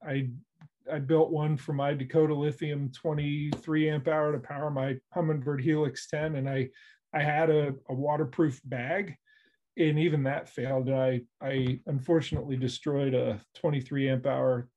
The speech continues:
that, that powered my depth finder in salt water. Uh,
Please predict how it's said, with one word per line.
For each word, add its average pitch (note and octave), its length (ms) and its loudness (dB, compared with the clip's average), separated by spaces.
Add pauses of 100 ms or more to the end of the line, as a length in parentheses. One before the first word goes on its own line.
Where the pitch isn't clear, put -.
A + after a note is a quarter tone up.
that, C#3 240 -6
that D#3+ 140 -4
powered D3+ 280 2
my B2+ 100 2
depth C3+ 240 -2
finder C3 500 -4
in D3+ 120 2
salt C#3 300 4
water. B2+ 420 2 (120)
Uh, B2+ 560 -2